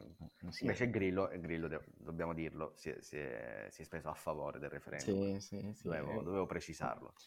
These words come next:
Speaker 1: Sì, sì, è perché anche lì i Cinque Stelle ormai sono un movimento un po',
Speaker 2: Sì, un po'
Speaker 1: un po'
Speaker 2: anomalo.
Speaker 1: strano, esatto, un po' strano, un po' strano.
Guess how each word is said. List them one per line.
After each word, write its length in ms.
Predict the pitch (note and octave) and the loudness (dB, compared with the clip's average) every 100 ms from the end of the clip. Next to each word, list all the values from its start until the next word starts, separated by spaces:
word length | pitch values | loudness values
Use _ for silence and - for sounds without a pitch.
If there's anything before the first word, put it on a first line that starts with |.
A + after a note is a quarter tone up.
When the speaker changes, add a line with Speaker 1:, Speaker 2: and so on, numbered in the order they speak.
| - | -20
Speaker 1:
Sì, 260 | - C3 A#2+ | 2 6 6
sì, 200 | - A2 | 6 4
è 220 | D#2+ G#2 | 4 6
perché 240 | B2 A#2+ | 6 8
anche 200 | A#2 A#2 | 6 8
lì 140 | A2+ A2 | 8 8
i 80 | G#2+ | 6
Cinque 240 | G#2+ A2 | 4 2
Stelle 260 | - G2+ G2 | 6 6 8
ormai 280 | G2 F#2+ | 6 4
sono 220 | F#2+ G2 F2 | 2 0 2
un 100 | F2+ | 2
movimento 460 | F#2+ G#2 G#2 G#2 | 2 2 2 4
un 80 | F2+ | 2
po', 260 | G2 F2+ E2 - | 4 2 2 -2
Speaker 2:
Sì, 120 | - G2+ E2+ | -6 -4 -2
un 80 | A#2 | -2
po' 80 | B2+ | 2
Speaker 1:
un 60 | C3 | 6
po' 60 | |
Speaker 2:
anomalo. 40 | G2 | 6
Speaker 1:
strano, 600 | D#2+ G#2 F#2+ - - - | 8 6 6 -2 -10 -2
esatto, 300 | B2+ G#2+ - | 0 0 -2
un 80 | B2+ | -4
po' 80 | A#2+ | -4
strano, 320 | - - - | -6 -10 -12
un 60 | F2+ | -16
po' 120 | - | -14
strano. 280 | - - - | -12 -12 -16